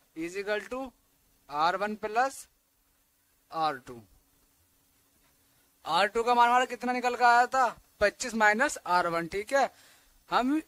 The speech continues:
आर टू का मान लगा देंगे इस equation में। फ़ोर, आर टू का मान क्या है? पच्चीस माइनस आर वन,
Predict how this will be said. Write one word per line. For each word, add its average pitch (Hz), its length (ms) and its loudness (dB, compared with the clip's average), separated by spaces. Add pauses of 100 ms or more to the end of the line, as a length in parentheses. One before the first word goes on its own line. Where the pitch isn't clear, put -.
आर 190 200 4
टू 226 140 -4
का 262 140 4
मान 220 220 2
लगा 208 260 4
देंगे 226 260 -2
इस 269 200 -6
equation 180 340 -6
में। 160 180 -6 (4000)
फ़ोर, 156 420 -6 (160)
आर 160 160 2
टू 214 140 -6
का 220 100 0
मान 220 240 0
क्या 226 180 4
है? 262 140 4
पच्चीस 220 320 -4
माइनस 226 360 -2
आर 180 180 2
वन, 160 240 -4